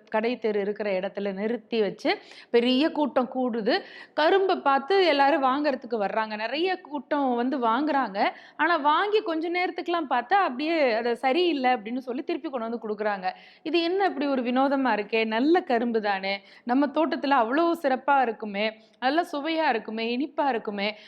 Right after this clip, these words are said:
இவங்கெல்லாம் என்னமோ சொல்றாங்களேன்னு" இந்த வியாபாரிக்கு பதட்டமா போச்சு. இந்த வியாபாரிக்கு ரொம்ப கஷ்டமா போச்சு.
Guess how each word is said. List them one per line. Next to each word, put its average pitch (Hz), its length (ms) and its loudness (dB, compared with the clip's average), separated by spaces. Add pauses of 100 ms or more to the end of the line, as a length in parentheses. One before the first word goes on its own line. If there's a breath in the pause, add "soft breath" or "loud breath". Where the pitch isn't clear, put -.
(120 loud breath)
இவங்கெல்லாம் 330 400 2
என்னமோ 285 360 -2
சொல்றாங்களேன்னு" 254 560 -2
இந்த 330 140 -6
வியாபாரிக்கு 247 520 -2 (100)
பதட்டமா 220 440 -4
போச்சு. - 380 -10 (160 loud breath)
இந்த 220 280 2
வியாபாரிக்கு 277 600 0
ரொம்ப 196 280 -4
கஷ்டமா 220 440 -4
போச்சு. 185 400 -8